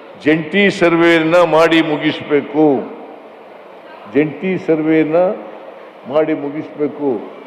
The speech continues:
ಸರ್ಕಾರಕ್ಕೆ ವರದಿ ಕೊಟ್ರೆ ನಾವು ಬೆಳೆ ಪರಿಹಾರವನ್ನ ಕೊಡ್ಲಿಕ್ಕೆ ಸಾಧ್ಯ ಆಗ್ತದೆ ಅಂತ ಕ-, ಮಾತುಗಳನ್ನ ಹೇಳಿದ್ದೀವಿ.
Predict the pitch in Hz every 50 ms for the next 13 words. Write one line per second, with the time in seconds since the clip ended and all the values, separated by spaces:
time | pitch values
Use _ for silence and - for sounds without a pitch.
0 | - - - - - - 151 160 160 - - 190 185 190 180 - - 175 160 160
1 | 165 170 175 175 202 214 214 214 - 175 - - - 120 131 139 143 143 143 139
2 | 135 - - - - - - - - - - - - - - 117 131 143 147 151
3 | 156 165 175 175 - - - - - - - - - - - - - - - -
4 | - - 101 123 143 160 170 165 165 156 139 - - - - - 139 139 143 147
5 | 143 147 147 139 135 135 131 131 143 143 - - 123 123 127 127 135 - - -
6 | 143 143 - - - 120 131 139 - - 135 135 127 123 123 123 - - - 123
7 | 117 123 135 131 123 110 - - - - - - - - - - 123 117 120 131
8 | 110 117 123 117 110 113 123 135 131 135 127 127 127 123 120 120 117 117 120 123
9 | 123 120 123 127 127 143 151